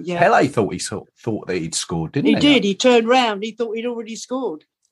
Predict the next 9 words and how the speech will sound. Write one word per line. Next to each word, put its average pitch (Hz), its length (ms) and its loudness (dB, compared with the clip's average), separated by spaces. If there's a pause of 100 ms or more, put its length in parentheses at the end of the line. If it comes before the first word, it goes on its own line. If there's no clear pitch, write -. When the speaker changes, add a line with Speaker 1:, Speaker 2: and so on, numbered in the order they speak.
(260)
Speaker 2:
So, 180 260 -2
I 139 100 -2
Speaker 1:
He 175 40 6
Speaker 2:
mean, 180 120 6
Speaker 1:
turned 214 220 2
round 220 220 -2
to 185 80 -12
celebrate, 190 640 -2
yeah. 185 280 -2